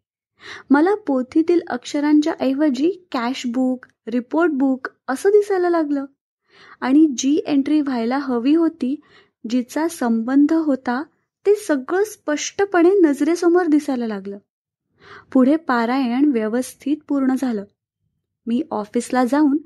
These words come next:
खातरजमा केली असता मला त्या दहा हजार रुपयांची नोंद करण्याचं उमजलं आणि माझं कॅशबुक टॅली झालं. माझ्या जीवनात असं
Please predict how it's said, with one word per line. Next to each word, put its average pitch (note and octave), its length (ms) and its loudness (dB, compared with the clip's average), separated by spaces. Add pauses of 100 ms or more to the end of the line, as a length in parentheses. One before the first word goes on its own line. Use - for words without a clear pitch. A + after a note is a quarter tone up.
(100)
खातरजमा D#4 720 2
केली C4+ 280 -2
असता B3 520 -6
मला B3 200 0
त्या D4 220 -2
दहा B3 340 0
हजार D4+ 300 2
रुपयांची C#4 600 0
नोंद C#4+ 420 4
करण्याचं C#4+ 640 -2
उमजलं A#3 460 -2 (580)
आणि C4+ 180 4
माझं C4 400 0 (120)
कॅशबुक A3 400 -8 (140)
टॅली A3+ 240 -2
झालं. F#3+ 240 -12 (1040)
माझ्या A#3 480 2
जीवनात A#3+ 640 0 (100)
असं A3+ 240 -4